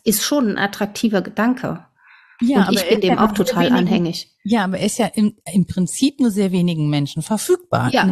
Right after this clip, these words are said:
Speaker 1: das
Speaker 2: Nämlich
Speaker 1: ist das Problem. Daraus
Speaker 2: Genau.
Speaker 1: folgt dann, dass wir alle kämpfen müssen, nämlich um die beste Position. Und daraus <laughs> folgt wieder das beschissenere Leben für viele.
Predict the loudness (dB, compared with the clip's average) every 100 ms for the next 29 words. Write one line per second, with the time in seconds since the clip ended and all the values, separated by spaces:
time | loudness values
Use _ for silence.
0 | 2 0 0 0 0 0 0 2 0 0
1 | 0 0 4 2 2 -6 -2 0 0 -2
2 | -2 0 0 -2 -4 -4 0 -2 0 -2
3 | 0 0 0 0 -2 0 -2 -2 0 0
4 | 0 -2 -4 -2 0 0 0 0 0 0
5 | 0 -2 -2 -2 0 0 -2 -4 -2 0
6 | -2 -2 -2 -2 0 0 0 0 0 0
7 | 0 0 2 0 -2